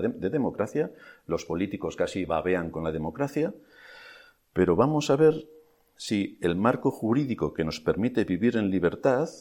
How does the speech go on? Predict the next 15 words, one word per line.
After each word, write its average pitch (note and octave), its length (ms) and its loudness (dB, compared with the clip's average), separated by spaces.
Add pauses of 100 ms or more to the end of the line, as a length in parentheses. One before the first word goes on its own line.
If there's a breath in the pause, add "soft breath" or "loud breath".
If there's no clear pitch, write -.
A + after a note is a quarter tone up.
(460)
que E2 80 -4
se D2+ 120 -4
llama E2 200 0
democracia, B2+ 720 -2 (220)
corresponde A#2+ 760 2
a D#2+ 80 2
la C#2+ 80 2
democracia D#2 500 -4
que - 80 -4
nosotros C#2 400 -6
tenemos. - 480 -6 (2250 loud breath)
Características C3+ 800 0
de B2 80 -2
la A2+ 100 0
democracia. - 600 -4